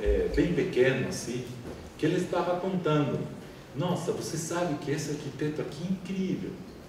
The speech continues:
Ele, ele tinha conhecimento preciso desse lote aqui, e no lote morava um macaco. O macaco vinha todos os dias e gostava de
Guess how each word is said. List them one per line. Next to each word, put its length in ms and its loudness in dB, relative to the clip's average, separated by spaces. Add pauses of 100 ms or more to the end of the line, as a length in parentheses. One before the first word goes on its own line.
(500)
Ele, 500 2 (600)
ele 280 0
tinha 640 0
conhecimento 840 2
preciso 720 -6 (100)
desse 320 -4
lote 480 2
aqui, 360 -4 (640)
e 80 0
no 320 4
lote 380 6 (540)
morava 340 4
um 140 4
macaco. 680 0 (720)
O 60 -2
macaco 680 2
vinha 560 0
todos 380 -2
os 80 -6
dias 340 2
e 60 -2
gostava 580 0
de 100 -2